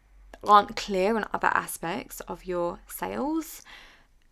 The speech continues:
just even thinking about this one process is going to clean a lot of that up. I'll explain what I mean by that. So I was watching a, no, I had,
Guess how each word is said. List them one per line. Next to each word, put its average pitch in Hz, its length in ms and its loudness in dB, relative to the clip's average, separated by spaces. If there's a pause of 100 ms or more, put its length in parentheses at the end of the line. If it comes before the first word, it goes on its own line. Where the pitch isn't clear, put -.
(340)
just - 460 0
even 220 340 -2
thinking 196 560 -6
about 185 180 0
this - 160 -12
one 180 140 -6
process 185 520 -6
is - 120 -10
going 185 220 -8
to - 140 -14
clean 175 580 -8
a - 80 -8
lot 180 220 -4
of 175 140 -10
that - 180 -8 (140)
up. - 280 -4 (200)
I'll 170 140 -4
explain - 400 -8
what - 100 -10
I - 60 -10
mean - 160 -10
by - 140 -8
that. - 200 -10 (1500)
So 277 520 12 (640)
I 311 200 12
was 349 180 6
watching 180 840 -2 (580)
a, 180 640 4
no, 175 140 -4
I - 120 0
had, 208 260 0